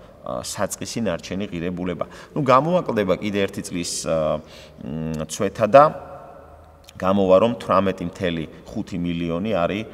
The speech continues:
ა, შენობის საბოლოო ნარჩენი ღირებულება. ესე იგი, ქონების გადასახადი იქნება ცხრამეტ მილიონს დამატებული თვრამეტი მთელი ხუთი, მ, ა, მილიონი, ამათი საშუალო არითმეტიკული, ხო, ანუ ცხრამეტ მილიონს დამატებული ცხრამ,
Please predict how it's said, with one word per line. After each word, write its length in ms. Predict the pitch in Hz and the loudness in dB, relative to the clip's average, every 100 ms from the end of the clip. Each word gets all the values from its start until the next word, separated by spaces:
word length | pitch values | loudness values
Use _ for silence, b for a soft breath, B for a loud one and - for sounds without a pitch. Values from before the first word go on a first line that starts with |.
| B B | B B
ა, 140 | - | -10
შენობის 500 | 87 - 90 80 80 | -6 -4 -2 -4 -6
საბოლოო 500 | - 107 98 98 80 | -2 0 2 2 0
ნარჩენი 480 | 78 87 82 - 80 | 0 -2 -4 -6 -6
ღირებულება. 460 | 78 90 95 131 143 | -6 -6 -4 -2 -2
ესე 160 | 135 | -2
იგი, 80 | 98 | -4
ქონების 380 | - 135 143 123 | 0 0 0 0
გადასახადი 600 | 110 101 - 107 95 82 | 2 2 0 -4 -4 -4
იქნება 440 | 82 - 98 90 120 160 - B B B - | -8 -6 -4 2 2 2 -4 B B B -12
ცხრამეტ 440 | - 110 110 107 | 0 2 2 0
მილიონს 400 | 101 98 87 85 | 0 -2 -2 -2
დამატებული 640 | 87 85 87 85 76 80 78 | -2 0 -2 -4 -6 -8 -8
თვრამეტი 460 | - 92 87 80 | -2 0 0 -4
მთელი 300 | 76 - 78 | -8 -8 -8
ხუთი, 360 | 73 85 - 73 | -8 -10 -10 -12
მ, 600 | - - - - 76 76 | -14 -20 -20 -20 -12 -8
ა, 120 | 71 69 71 71 | -6 -6 -6 -6
მილიონი, 640 | 69 82 82 90 87 101 160 170 B B B - | -6 -4 -2 -2 0 0 -2 -4 B B B -8
ამათი 480 | - 110 98 - 85 | 2 4 4 0 -8
საშუალო 640 | - - 113 - 92 82 | -6 -4 -4 2 2 4
არითმეტიკული, 840 | 82 82 82 85 76 80 - 82 123 - - - | 2 0 -4 -8 -6 -8 -6 -4 -2 -4 -10 -8
ხო, 180 | - 127 | 4 6
ანუ 220 | 87 85 80 - - - - - - - | 6 2 -4 -8 -20 -20 -20 -18 -18 -16
ცხრამეტ 420 | - 92 85 85 | -4 -2 -2 -4
მილიონს 260 | 82 76 | -6 -4
დამატებული 520 | 78 80 80 78 - - | -4 -4 -4 -8 -10 -12
ცხრამ, 300 | - 82 | -6 -6